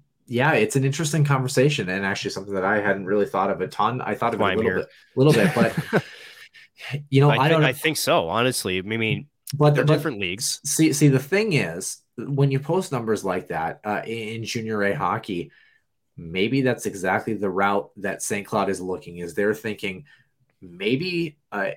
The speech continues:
Speaker 1: a-, and I mean this in a nice way, maybe James needs a little bit more development, so they're gonna bring him to the Division One level. And I say that, you're gonna, and most fans are gonna go, "Huh?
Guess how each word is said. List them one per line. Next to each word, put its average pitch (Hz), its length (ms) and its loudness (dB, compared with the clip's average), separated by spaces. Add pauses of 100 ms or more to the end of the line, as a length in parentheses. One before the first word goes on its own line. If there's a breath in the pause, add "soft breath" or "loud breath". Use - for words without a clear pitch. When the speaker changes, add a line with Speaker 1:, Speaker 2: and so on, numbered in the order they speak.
Speaker 1:
a-, 113 200 -6
and 110 100 -2
I 110 100 2
mean 135 240 2
this 147 200 2
in 98 100 -2
a 92 40 -8
nice 104 260 -4
way, 107 100 -4
maybe 117 320 2
James 113 480 -2
needs 101 160 -8
a 92 60 -6
little 101 240 -2
bit 117 160 -2
more 104 220 -4
development, 104 680 -4
so - 140 -4
they're 107 140 -2
gonna 101 220 -6
bring 107 460 -2
him 117 240 -10
to 110 100 -10
the 107 80 -2
Division 98 340 -6
One 92 200 -8
level. 87 300 -8
And 87 100 -8
I - 100 -2
say 113 240 2
that, 120 240 2
you're 98 100 0
gonna, 101 200 2
and 104 200 -4
most 104 220 -4
fans 104 220 0
are 101 40 -6
gonna 98 120 -4
go, 92 160 -2
"Huh? 180 380 4